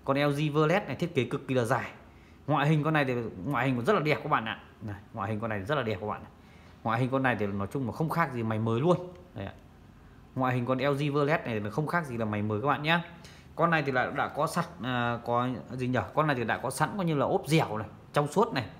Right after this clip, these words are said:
Và đã dán coi như là sẵn màn hình rồi các bạn nhé. Đấy. Nói chung là hai cái cần thiết nhất thì mình, khách cũng đã, con này thì là mình thâu lại khách đã có sẵn rồi. Thì là khách cũng dùng,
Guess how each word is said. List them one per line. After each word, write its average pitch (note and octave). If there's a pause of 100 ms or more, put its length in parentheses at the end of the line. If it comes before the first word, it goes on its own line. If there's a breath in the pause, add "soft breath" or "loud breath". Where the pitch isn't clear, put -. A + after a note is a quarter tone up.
(420 loud breath)
Và A#2
đã A2+
dán A#2
coi D3
như D#3
là B2+
sẵn -
màn C#3+
hình B2+
rồi G#2+
các B2+
bạn C3+
nhé. D#3+ (1000)
Đấy. B2+ (460 loud breath)
Nói A#2+
chung D#3+
là C3
hai D3
cái C3+
cần C3
thiết E3
nhất F3+
thì A#2+
mình, G#2+ (120)
khách D#3
cũng G2
đã, A2
con C3
này A#2
thì G2+
là G2
mình G#2
thâu B2+
lại A#2
khách C3
đã A2+
có A#2+
sẵn -
rồi. F3 (520 loud breath)
Thì G#2+
là G#2
khách D3
cũng C#3+
dùng, A#2+